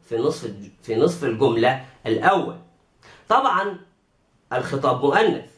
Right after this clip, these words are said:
فأنا استخدمت ضمير م-، مفعول بداله،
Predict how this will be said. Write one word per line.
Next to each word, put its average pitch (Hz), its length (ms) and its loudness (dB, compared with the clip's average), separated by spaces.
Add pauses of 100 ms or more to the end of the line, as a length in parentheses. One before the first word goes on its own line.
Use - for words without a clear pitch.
(760)
فأنا 120 200 -2
استخدمت 143 480 0
ضمير 139 280 4
م-، 131 200 -2 (120)
مفعول 110 420 -2
بداله، 104 540 0